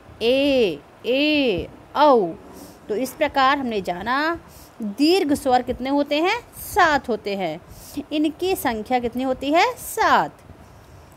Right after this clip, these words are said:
प्लुत स्वर। प्लुत स्वर जिन स्वरों के उच्चारण में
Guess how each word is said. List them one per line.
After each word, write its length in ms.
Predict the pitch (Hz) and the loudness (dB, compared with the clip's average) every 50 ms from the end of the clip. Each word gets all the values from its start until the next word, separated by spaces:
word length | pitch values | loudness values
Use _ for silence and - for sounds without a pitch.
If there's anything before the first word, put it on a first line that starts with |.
| - - - - - - - - - - - - - - - - | -20 -20 -20 -20 -20 -20 -20 -20 -20 -20 -20 -20 -20 -16 -6 0
प्लुत 240 | 403 403 381 381 - | 4 4 4 2 2
स्वर। 440 | - - 247 208 185 165 156 165 - - - - - - - - - - - - - - - - - - - - | -2 0 4 4 4 2 0 -4 -14 -18 -20 -20 -20 -20 -20 -20 -20 -20 -20 -20 -20 -20 -20 -20 -20 -20 -12 -4
प्लुत 260 | - 381 403 403 - | -2 -2 -2 -2 0
स्वर 220 | - 392 359 359 320 | 2 4 4 4 4
जिन 280 | 247 - 359 415 466 | 0 -4 -4 -4 -4
स्वरों 340 | - - 339 277 240 233 214 | -4 0 0 2 2 2 0
के 260 | 214 - - 339 349 | -2 -4 -2 0 2
उच्चारण 680 | 330 277 247 - - - - 247 214 208 196 190 185 190 | 2 2 0 -4 -8 -2 2 4 4 4 4 0 0 -2
में 320 | 226 269 302 294 240 185 | 0 0 2 2 0 -2